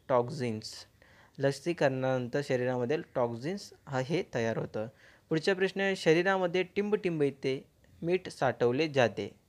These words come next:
तर उत्तर आहे, अ, उत्तर आहे किडनी. शरीरामध्ये जे मीठ असतं ते मीठ साठवण्याचे जे, अ, जागा असते ती असते किडनी. किडनीमध्ये मीठ हे साठवले जाते. पुढचा प्रश्न पाहूया, प्रश्न क्रमांक सातवा. भूल देण्यासाठी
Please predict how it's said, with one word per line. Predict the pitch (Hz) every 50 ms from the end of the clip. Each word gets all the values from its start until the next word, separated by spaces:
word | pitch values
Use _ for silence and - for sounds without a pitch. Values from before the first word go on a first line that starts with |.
| _ -
तर | 135
उत्तर | 127 123 120 - -
आहे, | 139 160 185 - - _ 147
अ, | 131
उत्तर | 120 123 127 - - 135
आहे | 135 165 196 190 - -
किडनी. | 143 127 117 120 113 113 107 107 113 - - - - - - _ -
शरीरामध्ये | - 147 147 156 151 170 170 165 160 165 165
जे | 156 160 160 156 -
मीठ | 151 151 143 135 135 139 139 143 160
असतं | 143 131 - - 147 139 131
ते | 143
मीठ | 135 135 135 139 135 -
साठवण्याचे | - - 135 127 120 135 135 131 131 127 127 139 131
जे, | 123 131 135 135 131 - -
अ, | 147 135 127 120 117 120 120
जागा | 123 117 117 120 127
असते | 123 - 151 127
ती | 127 131
असते | 127 123 120 - - 185
किडनी. | 214 - - _ - 127 113 110 117 110
किडनीमध्ये | - - 135 127 127 135 135 135 127 123 131 175 226 - - - - - - _
मीठ | 131 127 123 -
हे | 139 139 156 208 233 - - -
साठवले | - 120 127 - 120 113 117 139 202 233 - - - - 131 120
जाते. | 127 107 101 - - 107 120 - _ _ _ - - _ _ _ _ _ _ _
पुढचा | - 147 151 170 190
प्रश्न | 180 190 185 175 - 185
पाहूया, | 175 175 175 175 175 175 175
प्रश्न | 175 - - 160 151 - 170 160
क्रमांक | 156 156 156 156 151 -
सातवा. | 165 - - 139 120 - - 139 131 131 131 - - _ _ _ _ _ _ _ _ _ _ _ _ _ _ - - -
भूल | 147 127 135 160 208 220 196
देण्यासाठी | 185 175 165 165 170 156 - 120 - - - 123